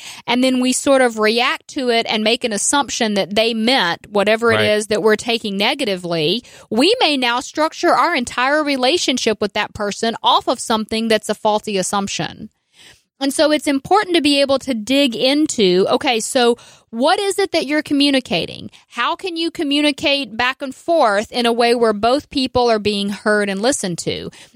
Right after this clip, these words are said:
Speaker 1: And that's actually the, the, the whole reason I created the relationship communication guide is to help people learn how to actively listen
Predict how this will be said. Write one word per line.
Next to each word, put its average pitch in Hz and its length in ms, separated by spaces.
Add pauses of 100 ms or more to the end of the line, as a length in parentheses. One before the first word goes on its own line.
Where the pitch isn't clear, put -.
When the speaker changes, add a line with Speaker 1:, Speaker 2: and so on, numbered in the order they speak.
Speaker 1:
And 254 160
that's 392 300
actually 285 500
the, 214 160
the, 202 240
the 190 240
whole 370 540
reason 311 400
I 208 140
created 247 500
the 233 100
relationship 220 680
communication 220 720
guide 175 460 (260)
is - 160
to 294 80
help 285 240
people 302 300
learn 233 220
how 247 160
to 233 140
actively 220 520
listen 202 420